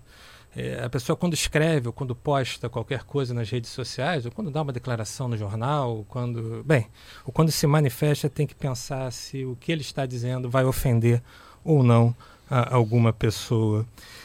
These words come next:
É, hoje é muito comum, e o Guilherme mencionou isso também, que a pessoa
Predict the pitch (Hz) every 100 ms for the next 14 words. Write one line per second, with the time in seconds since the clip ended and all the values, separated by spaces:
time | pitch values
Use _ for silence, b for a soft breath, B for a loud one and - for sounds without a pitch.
0 | B 131 120 123 120 139 165 147 143 -
1 | - 127 147 143 127 123 127 127 120 123
2 | 123 131 123 123 135 - 117 120 123 139
3 | 131 139 147 - - 147 143